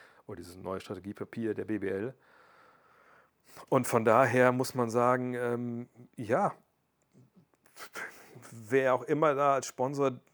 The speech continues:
einen von diesen drei Vereinen da einen große, einen großen Topf Geld hinstellt, die werden's am ehesten wieder zurückschaffen. Dass die jetzt irgendwer von den dreien eine bessere Jugendarbeit macht oder ähnliches,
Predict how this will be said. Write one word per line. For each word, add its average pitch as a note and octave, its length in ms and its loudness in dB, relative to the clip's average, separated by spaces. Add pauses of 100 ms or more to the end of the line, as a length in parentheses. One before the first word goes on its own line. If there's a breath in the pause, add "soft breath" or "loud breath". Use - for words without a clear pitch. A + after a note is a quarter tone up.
(120)
einen A#2+ 220 -4
von C3 180 -6
diesen B2+ 180 -8
drei A2 220 -2
Vereinen B2 640 -8 (640)
da A#2 160 -8
einen B2 420 -18 (100)
große, A#2+ 640 -6 (1080)
einen C#3+ 100 -20
großen B2 280 -10
Topf - 200 -14
Geld A#2+ 220 0
hinstellt, D3+ 560 -8
die B2 80 -8
werden's B2+ 200 -4
am - 60 -16
ehesten B2+ 320 -8
wieder B2 140 -8
zurückschaffen. - 560 -14 (840 soft breath)
Dass A2 200 -2
die A#2 60 -8
jetzt - 240 -10
irgendwer A#2+ 460 -2
von A#2 180 -8
den A2 120 -2
dreien G#2+ 320 0
eine G#2+ 80 -2
bessere G#2 680 -4 (640 soft breath)
Jugendarbeit A2+ 800 -4
macht A2 320 -2
oder G2+ 160 -4
ähnliches, B2 640 -4